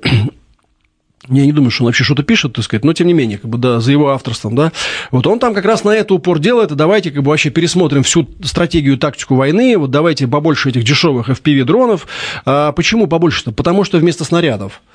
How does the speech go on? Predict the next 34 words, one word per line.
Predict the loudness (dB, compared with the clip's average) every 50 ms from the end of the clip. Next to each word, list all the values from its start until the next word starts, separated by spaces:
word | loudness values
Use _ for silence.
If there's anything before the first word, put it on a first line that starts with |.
| -20 -20 -20 -20 _ _ -2
А | -2 0
снарядов | 2 2 2 2 2 0 0 -2
не | -2
хватает, | 0 0 0 2 2 2 2 2
поэтому | 0 0 2 2 2
давайте | 2 2 2 2 0 -2
всё | -2 0 0 0
переориентируем | 0 0 0 2 2 2 0 0 2 2 2 2 2 2 2
на | 2
эти, | 2 0 0 0 0 0 2 2 2
вот | 2 0 0 0
эти | -2 0 0
вот | 2 2 2 2
дешёвые, | 0 0 2 2 0 0 0 -2 -2
так | -2 -4 -4
сказать, | -2 -2 -2 0
дроны, | 2 2 2 2 2 0 -2 -2 -4 -8 -8 -8 -8 -8 -10 -8 -2
а, | 0 0 2
вот, | 2 0 0 -2 0 0
и, | 0 2 2 4 4 4 4 4 4 4 4 4 2 2 2 2 2 2 2 4 2 2
и | 0
всё, | 0 0 0 0
что | 0 0 -2
с | -2 -2
этим | -2 -2 -2 0
связано. | 0 0 0 0 -2
Кстати, | -2 0 0 0 0
интересно, | 0 0 0 0 0 0 0 0 0 0 -2 -2 -4 -10 -18 -18 -14 -6 -2
интересно | 0 0 2 2 2 2 0 2 2
вот | 2 2 2 0
что. | 0 -2 0
Боррель, | 0 2 2 2 2 0 0
э, | 0 0 0 0 0 0 0 0 0 0
отметил, | 0 2 0 0 2 0 -2 -2